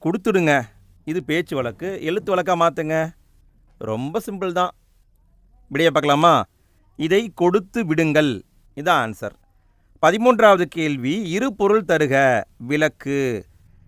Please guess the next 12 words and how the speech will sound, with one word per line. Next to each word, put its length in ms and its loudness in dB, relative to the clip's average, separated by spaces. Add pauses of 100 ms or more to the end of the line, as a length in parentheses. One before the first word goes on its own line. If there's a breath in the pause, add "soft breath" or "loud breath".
(160)
விளக்கு 560 -2
அப்படிங்கிறதுக்கு 640 -2
ரெண்டு 500 -2
பொருளை 420 -2
கண்டுபிடிச்சு 440 -6
சொல்லணும். 320 -12 (580)
கண்டுபிடிங்க. 600 -2 (920)
எந்த 260 0
ரெண்டு 680 -2
பொருளா 280 2
வரும்? 380 0 (1200)
விளக்கு. 760 -2